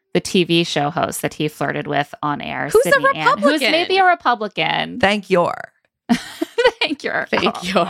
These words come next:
Speaker 1: <laughs> And she's, like, touching her brow. <laughs>
Speaker 3: She's sweating. She's flirting with you and she is sweating.
Speaker 2: Apparently, Nora and Delia Ephron would jokingly describe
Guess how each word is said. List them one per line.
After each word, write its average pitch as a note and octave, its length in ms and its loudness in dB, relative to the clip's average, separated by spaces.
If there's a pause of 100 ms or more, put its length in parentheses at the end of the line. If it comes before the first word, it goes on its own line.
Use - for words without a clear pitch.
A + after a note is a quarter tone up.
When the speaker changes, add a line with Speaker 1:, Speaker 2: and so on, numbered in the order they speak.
Speaker 1:
<laughs> - 2000 -6
And G#3+ 180 4
she's, A#3+ 160 -2
like, A3+ 160 -2
touching - 420 -6
her G3 180 -4
brow. - 520 0 (220)
<laughs> - 240 -6
Speaker 3:
She's - 280 0
sweating. F#3+ 520 -2 (500)
She's D#4+ 180 2
flirting C#4 300 4
with B3 140 2
you B3 100 2
and C4 180 4
she D#4+ 180 0
is - 180 -2
sweating. B3+ 500 -2 (2000)
Speaker 2:
Apparently, D#4 560 2
Nora G3+ 420 4
and G3 200 -4
Delia F3 320 2
Ephron F3+ 420 0
would E3+ 260 -2
jokingly F3 640 0
describe E3+ 840 0